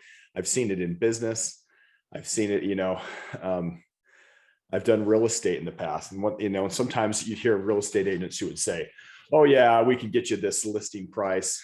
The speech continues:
But then in reality, they couldn't sell it for that much. And so they ended up having a frustrated seller. So you'd have somebody who would try to, you know, say they could list the house for this much, but then when it actually sold for this much, they wouldn't get any referrals. They wouldn't get any, you know,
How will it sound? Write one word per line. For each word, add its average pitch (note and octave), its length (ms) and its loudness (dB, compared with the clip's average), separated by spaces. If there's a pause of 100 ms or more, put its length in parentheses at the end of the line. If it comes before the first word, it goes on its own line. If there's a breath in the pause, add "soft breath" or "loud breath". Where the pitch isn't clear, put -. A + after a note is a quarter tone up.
(180)
But G2 140 -4
then A#2+ 160 2
in A2 100 -2
reality, G#2 400 2
they F#2+ 120 0
couldn't B2 280 -8
sell A2+ 320 -2
it - 80 -12
for F#2 80 -6
that E2+ 160 -8
much. E2 240 -12
And F#2 80 -12
so A2+ 100 -6
they A2 120 -4
ended A2 200 0
up F2+ 140 -8
having F#2+ 240 -4
a F2+ 60 -6
frustrated F#2+ 580 -4
seller. - 400 0 (560 loud breath)
So - 160 0
you'd G2+ 80 2
have G#2 180 2
somebody A2+ 300 2
who G#2+ 160 0
would F#2+ 280 -2 (580)
try G#2+ 160 0
to, G2 200 -2
you G#2+ 120 -4
know, F#2+ 120 0
say B2 220 0
they A2 140 4
could G#2 140 -4
list A2 200 0
the G2 60 -8
house G2+ 200 -4
for G#2 120 -12
this G#2+ 200 -4
much, G2 280 -2
but F#2 100 -6
then G2+ 140 -4
when F#2+ 100 -6
it F#2 80 -8
actually F#2 300 -4
sold G2 260 -2
for F#2+ 80 -6
this A#2 220 -2
much, F2 200 -6 (340 soft breath)
they G#2+ 60 2
wouldn't C3 240 4
get A2+ 140 2
any G2+ 180 0
referrals. F2+ 560 0
They A2+ 80 -2
wouldn't A2 220 0
get F#2+ 120 -4
any, F2+ 240 -6
you F#2 120 -12
know, D#2+ 220 -10